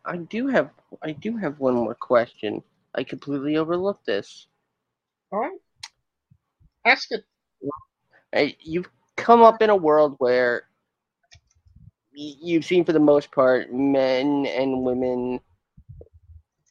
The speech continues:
Speaker 1: have been equals in the ring, and unfortunately, that term is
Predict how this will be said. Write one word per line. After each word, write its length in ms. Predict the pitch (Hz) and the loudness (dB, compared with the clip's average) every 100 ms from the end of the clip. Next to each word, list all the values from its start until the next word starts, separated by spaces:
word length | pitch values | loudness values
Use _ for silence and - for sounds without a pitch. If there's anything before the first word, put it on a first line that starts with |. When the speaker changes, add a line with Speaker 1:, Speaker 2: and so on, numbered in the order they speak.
| _ - | _ -10
Speaker 1:
have 260 | 160 160 139 131 - _ _ _ 139 123 | -2 -2 -2 -10 -20 _ _ _ -20 -2
been 380 | 180 175 165 160 _ _ _ - | 0 2 2 0 _ _ _ -6
equals 680 | 170 165 135 131 123 123 | -4 -4 -2 -2 -4 -8
in 240 | - 127 123 | -8 -6 -4
the 80 | 117 | -4
ring, 400 | 117 113 127 113 | -4 -4 -4 -4
and 260 | 113 110 - - _ _ - | -6 -10 -14 -20 _ _ -10
unfortunately, 1080 | 131 - 143 139 - 131 120 117 101 113 131 | -10 -4 -2 -2 -4 -6 -4 -6 -10 -14 -4
that 200 | 143 135 | -2 -2
term 320 | - 131 123 | -2 -2 -2
is 240 | 120 120 | -8 -10